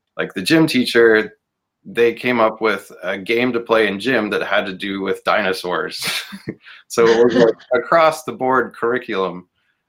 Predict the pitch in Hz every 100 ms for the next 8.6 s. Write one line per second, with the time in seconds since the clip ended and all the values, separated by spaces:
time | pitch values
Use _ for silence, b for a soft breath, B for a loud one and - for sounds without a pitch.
0 | _ _ 113 120 120 117 110 - - 110
1 | 120 139 120 - 104 95 104 113 107 101
2 | 95 92 92 92 92 104 95 92 95 92
3 | 90 90 90 _ _ _ _ _ _ _
4 | _ _ _ - 110 123 120 117 - 110
5 | 104 - 101 95 107 110 107 107 98 107
6 | 104 95 90 92 92 _ _ _ 95 92
7 | 92 - - - 98 92 95 98 98 139
8 | 123 85 90 87 87